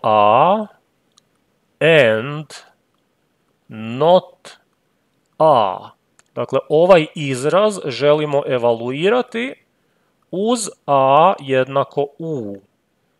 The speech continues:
Ajde da vidimo što će se sada dogoditi. Znači, što ovdje piše? Ovdje zapravo piše u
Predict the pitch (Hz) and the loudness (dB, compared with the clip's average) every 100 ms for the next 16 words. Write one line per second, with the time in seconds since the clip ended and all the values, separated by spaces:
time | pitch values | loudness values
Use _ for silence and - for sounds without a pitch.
0 | _ 110 117 135 120 123 127 120 117 - | _ -8 -4 -4 -4 -6 -6 -6 -8 -8
1 | 127 131 123 - 131 117 110 113 101 104 | -10 -8 -8 -4 0 0 -2 -8 -12 -14
2 | - - _ _ - - - 131 139 - | -16 -20 _ _ -20 -20 -10 -8 -8 -4
3 | 285 - - 160 123 98 - 107 160 156 | -4 -4 -10 -8 -8 -8 -10 -10 -8 -6
4 | - 226 190 - 190 - 147 - _ 135 | -6 -6 -8 -8 -10 -6 -6 -6 _ -16
5 | 120 123 151 208 262 | -12 -10 -8 -8 -8